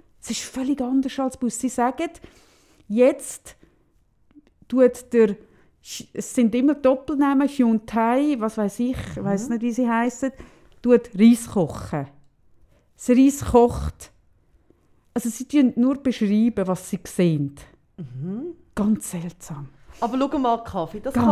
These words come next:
Speaker 2: kannst doch du
Speaker 1: seltsam.
Speaker 2: alles, so tue ich dich in das Jamboree, so heisst das Weltlager, tue ich dich reinlotsen, weil ich tu dich eigentlich als kulturelle Übersetzerin anstelle, oder? Das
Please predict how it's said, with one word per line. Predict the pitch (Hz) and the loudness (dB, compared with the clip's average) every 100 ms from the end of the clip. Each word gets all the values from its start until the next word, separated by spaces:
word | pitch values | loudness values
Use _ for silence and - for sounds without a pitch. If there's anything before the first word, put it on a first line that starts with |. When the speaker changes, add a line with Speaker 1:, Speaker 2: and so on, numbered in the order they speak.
| 190 - | 2 0
Speaker 2:
kannst | |
doch | 170 160 | -4 -2
du | 285 311 | 2 4
Speaker 1:
seltsam. | 359 - | 4 2
Speaker 2:
alles, | 240 262 302 302 - - - - | 2 2 2 -2 -6 -16 -16 0
so | 277 269 311 302 | 6 6 6 2
tue | 285 | -2
ich | 262 262 277 | 0 -2 -4
dich | 269 - | -8 -6
in | 240 | -6
das | 214 - | -6 -6
Jamboree, | 233 220 302 359 370 370 | -4 -2 0 0 0 0
so | 247 226 | 0 0
heisst | 226 285 294 | 0 -2 -8
das | 269 | -4
Weltlager, | 226 226 294 277 262 285 330 320 | -2 -2 -2 -2 0 0 -2 -6
tue | 269 254 | -6 -4
ich | - | -2
dich | 269 | -2
reinlotsen, | 262 277 320 339 320 349 - 381 359 - - - - | 0 2 4 4 4 2 -2 -2 -2 -4 -18 -18 -18
weil | 220 311 330 302 | 0 4 4 2
ich | 294 - | -2 -4
tu | 302 294 | -2 -2
dich | 285 269 311 311 | -2 -4 -2 -4
eigentlich | 269 269 | -6 -6
als | 240 - | -8 -8
kulturelle | - 262 - 254 220 233 247 | -6 -6 -4 -4 -2 -2 -4
Übersetzerin | 240 202 196 170 165 - 180 180 | -6 -6 -4 -4 -8 -8 -6 -4
anstelle, | 165 160 160 - 127 123 - - | -2 -4 -6 -10 -14 -14 -8 -4
oder? | 262 381 | -2 0
Das | 311 - | -2 -4